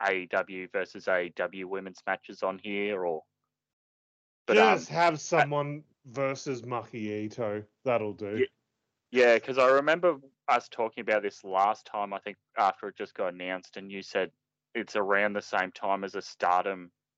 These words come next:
Speaker 1: like, a big Stardom event in Japan.
Speaker 2: Yeah.
Speaker 1: So that's, uh, a bit unfortunate. But shall we get to a Double or Nothing?
Speaker 2: Let's do this.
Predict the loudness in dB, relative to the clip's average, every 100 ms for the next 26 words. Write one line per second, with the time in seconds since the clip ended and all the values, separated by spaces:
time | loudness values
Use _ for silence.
0 | _ _ -2 -2 -2 -8 -10 -8 -2 0
1 | 0 -6 -10 -10 -12 -18 -16 -16 -12 -10
2 | -10 -14 _ _ _ _ _ -2 0 0
3 | -2 -8 _ _ _ _ _ _ _ _
4 | _ _ _ _ -2 -2 0 -2 -2 -2
5 | -10 -8 -4 -4 -4 -8 -4 -6 -2 -4
6 | 2 2 4 2 0 -4 -2 -2 -2 _
7 | _ _ -10 0 2 2 0 -2 -2 -4
8 | -6 -16 _ _ _ _ _ _ _ _
9 | _ _ _ _ _ _ 4 4 4 -10
10 | _ _ _ _ _ _ 4 6 6 6
11 | 6 8 6 4 -10 -18 -20